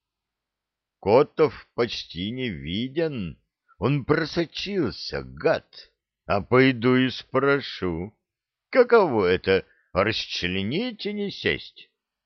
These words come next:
А пусть опытом поделится, а то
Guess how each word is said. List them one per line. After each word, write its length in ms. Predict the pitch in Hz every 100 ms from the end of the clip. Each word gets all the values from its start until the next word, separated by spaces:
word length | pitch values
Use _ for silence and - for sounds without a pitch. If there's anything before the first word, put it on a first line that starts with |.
| _ -
А 200 | 151 226
пусть 460 | 262 247 196 -
опытом 680 | 226 196 131 98 - 98 95
поделится, 880 | - 104 90 95 80 69 62 76 73 _ _ _ -
а 120 | 82
то 140 | 98